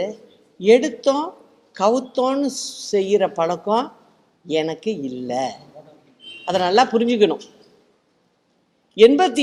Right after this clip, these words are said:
ஏழுலேருந்து நீங்க சின்ன பையன், தெரிஞ்சிருக்க வாய்ப்பு இல்ல. அப்ப பிறந்தீங்களோ இல்லையோ தெரில. அஹ், அதனால தான் பேசிக்கிட்டு இருக்கீங்க. அதனால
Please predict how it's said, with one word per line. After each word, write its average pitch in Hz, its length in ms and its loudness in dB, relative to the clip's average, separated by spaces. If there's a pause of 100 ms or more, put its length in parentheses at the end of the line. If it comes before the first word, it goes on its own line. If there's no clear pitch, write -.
ஏழுலேருந்து 233 840 4
நீங்க 208 280 0
சின்ன 226 260 -2
பையன், 202 440 -2
தெரிஞ்சிருக்க 196 500 -2
வாய்ப்பு 170 360 -2
இல்ல. 131 140 -8 (400)
அப்ப 143 220 -6
பிறந்தீங்களோ 196 800 -2
இல்லையோ 190 560 0
தெரில. 147 380 -4 (260)
அஹ், 131 300 -12
அதனால 190 440 -2
தான் 226 240 -2
பேசிக்கிட்டு 185 500 0
இருக்கீங்க. 127 420 -14 (580)
அதனால 190 420 0